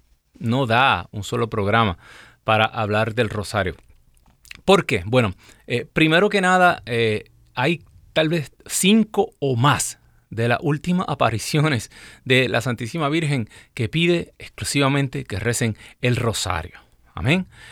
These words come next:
Entre las más famosas está, eh, Nuestra Señora de Lourdes, pidió el rezo del rosario.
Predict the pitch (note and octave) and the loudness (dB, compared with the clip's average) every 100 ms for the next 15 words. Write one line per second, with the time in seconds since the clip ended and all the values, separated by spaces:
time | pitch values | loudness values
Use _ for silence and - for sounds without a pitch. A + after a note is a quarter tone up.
0 | - A2+ G#2+ A#2+ A#2 B2 A2+ G#2+ G2+ G#2+ | -6 -4 -4 0 0 0 -2 -4 0 0
1 | C#3+ - - B2 C#3+ E3+ D#3 - - G2+ | 0 -2 -4 -2 -2 -4 -6 -6 -14 -8
2 | - A#2 A#2 B2 G#2 F#2+ F#2+ F2 - - | 0 0 0 -6 -4 -4 -4 -6 -10 -16
3 | - G2+ A#2 A#2+ A#2 A2 F#2+ C#3 E3 C3+ | -4 -2 0 0 2 2 0 0 0 0
4 | E3+ - - F#2+ G#2+ G#2+ A#2 A#2+ G#2+ G2 | -2 -4 -12 -8 -6 -4 -4 -4 -6 -6
5 | A2+ D#3 | -4 -4